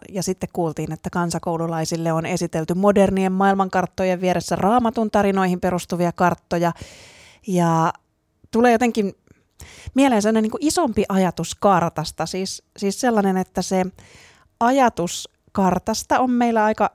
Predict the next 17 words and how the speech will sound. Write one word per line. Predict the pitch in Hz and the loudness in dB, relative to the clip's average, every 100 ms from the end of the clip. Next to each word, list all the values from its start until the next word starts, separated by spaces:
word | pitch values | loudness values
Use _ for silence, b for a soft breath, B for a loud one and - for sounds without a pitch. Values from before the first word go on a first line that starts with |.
| - | -4
jotenkin | 202 196 202 208 | -4 -2 -2 -4
itsestäänselvästi | 254 - 208 - 165 175 170 151 151 175 180 | -4 -2 -2 -2 -2 -2 -2 -4 -8 -10 -2
virallinen. | 190 185 156 135 139 151 160 | 2 2 0 -4 -8 -8 -4
Siis | 185 202 | -2 0
jos | 202 | 2
mä | 233 | 0
nyt | 233 | 2
ajattelen | 226 208 208 196 190 | 0 0 -2 -2 0
karttaa | 226 196 - _ 165 151 | 2 2 0 _ -4 -4
omassa | - 170 160 - - | -4 -6 -6 -6 -6
elämässäni, | 170 156 151 160 180 180 | -4 -4 -6 -6 -4 -4
niin | 180 180 | -4 -6
kartta | 226 202 - 214 | -4 -4 -2 -2
on | 247 | 0
lähtökohtaisesti | 294 247 240 226 - 214 208 220 | -2 -2 -2 -2 -2 -2 -2 -2
mun | 214 214 | -2 0
mielestä | 208 202 - 208 | 0 -2 -2 -4